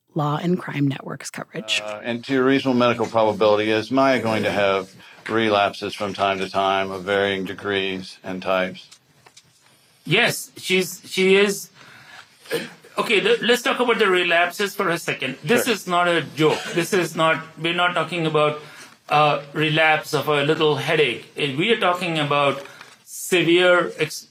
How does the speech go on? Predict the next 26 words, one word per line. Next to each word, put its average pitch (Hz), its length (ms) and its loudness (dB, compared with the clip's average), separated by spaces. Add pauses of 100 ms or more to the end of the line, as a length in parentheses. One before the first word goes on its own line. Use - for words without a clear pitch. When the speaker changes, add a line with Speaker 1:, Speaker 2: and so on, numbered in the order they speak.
(300)
Speaker 3:
she, 226 440 -4
she 240 220 -4
lives 262 300 2
at 233 120 0
a 202 60 2
baseline 170 880 -2
pain 147 560 -6
that 135 260 -2 (680)
you 196 220 2
and 190 140 2
I 180 220 2
cannot 156 300 0
even 151 220 0
comprehend. 120 760 -4 (560)
Speaker 1:
Considering 233 480 2
that 220 160 0
Maya 151 420 2
was 156 240 -2
there 139 300 -2
listening 147 480 0
to 202 100 -4
all 190 220 2
of 196 120 -2
this, 214 460 0 (320)
it 196 100 -2
was 226 400 -2